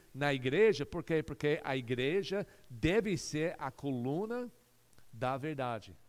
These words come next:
Então, quem estamos aqui, quem estão aqui hoje, nesses anos, pra nossa igreja, por causa da verdade, vão permanecer. Quem estão aqui pela amizade ou qualquer outra razão,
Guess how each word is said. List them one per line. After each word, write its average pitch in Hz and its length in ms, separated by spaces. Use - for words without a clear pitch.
Então, 127 160
quem 165 300
estamos 175 440
aqui, 175 380
quem 190 200
estão 175 200
aqui 151 500
hoje, 156 580
nesses 127 320
anos, 160 300
pra - 120
nossa 135 140
igreja, 131 340
por 143 120
causa 143 240
da 131 320
verdade, 139 680
vão 139 180
permanecer. 147 680
Quem 190 180
estão 185 260
aqui 185 400
pela 151 520
amizade 165 1000
ou 147 180
qualquer 175 440
outra 202 440
razão, 135 560